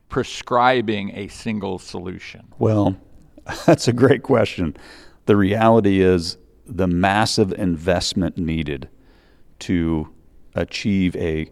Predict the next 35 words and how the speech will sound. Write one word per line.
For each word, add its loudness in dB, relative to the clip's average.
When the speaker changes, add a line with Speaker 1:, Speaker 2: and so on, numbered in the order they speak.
Speaker 2:
carbon 0
neutrality -4
future -6
is, -6
I -6
mean, -6
you -8
can't 0
get, -2
get 0
around 2
the -4
fact -6
this 0
is -6
a -2
massive -4
investment -6
for -12
everybody. -2
We're -4
all 4
gonna 2
pay -2
for -10
this. -12
Now, -2
there's -2
a 4
benefit -2
to -4
us -4
paying -6
for -6
it. -10